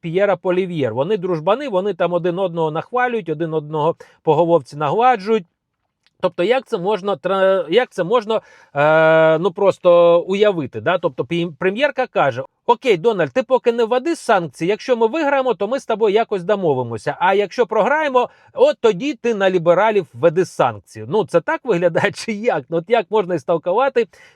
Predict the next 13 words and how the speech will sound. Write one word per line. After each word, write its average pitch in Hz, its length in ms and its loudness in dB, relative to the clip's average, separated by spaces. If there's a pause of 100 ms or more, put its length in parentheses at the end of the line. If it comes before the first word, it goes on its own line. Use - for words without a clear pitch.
цю, 214 380 0
е, 175 160 4
позицію 180 540 -2
прем'єрші? 175 600 -2 (100)
І 196 100 -2
вона, 277 280 0
до 233 140 2
речі, 240 260 -2
вже 190 180 -2
їздить 196 460 -4
туди 202 340 -2 (240)
до 185 240 2
трампістів, 196 800 -4